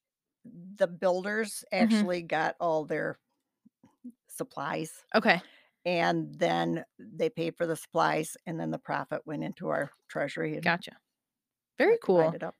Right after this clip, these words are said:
Speaker 2: Do you know if that's something they still do?
Speaker 1: They don't.
Speaker 2: They don't.
Speaker 1: No.
Speaker 2: Just
Speaker 1: Not
Speaker 2: not
Speaker 1: that I
Speaker 2: enough,
Speaker 1: know of.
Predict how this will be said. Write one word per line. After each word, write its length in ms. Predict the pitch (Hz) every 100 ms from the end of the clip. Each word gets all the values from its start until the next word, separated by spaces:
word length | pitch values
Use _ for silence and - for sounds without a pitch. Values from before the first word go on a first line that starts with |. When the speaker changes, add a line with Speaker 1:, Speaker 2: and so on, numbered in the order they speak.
| -
Speaker 2:
Do 60 |
you 40 | 240
know 80 | 269
if 60 |
that's 160 | 254 240
something 260 | 247 247
they 120 | 220 202
still 280 | - 196
do? 240 | 214 247 320 _ _ -
Speaker 1:
They 120 | 156
don't. 260 | - -
Speaker 2:
They 100 | 185
don't. 280 | 185 165 - - _ _ _ -
Speaker 1:
No. 220 | 185 196 - _ -
Speaker 2:
Just 100 | 185
Speaker 1:
Not 80 | 202
Speaker 2:
not 140 | 185
Speaker 1:
that 20 |
I 60 | 190 180
Speaker 2:
enough, 40 |
Speaker 1:
know 180 | 185 170
of. 140 | 151